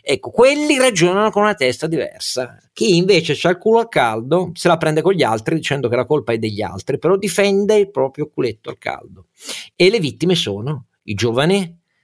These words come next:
le donne, quelli a basso reddito, tutti i gap che stiamo approfondendo.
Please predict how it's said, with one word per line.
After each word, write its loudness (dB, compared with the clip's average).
le -2
donne, -2
quelli -2
a -4
basso -2
reddito, -2
tutti -4
i 0
gap 2
che -4
stiamo -4
approfondendo. -4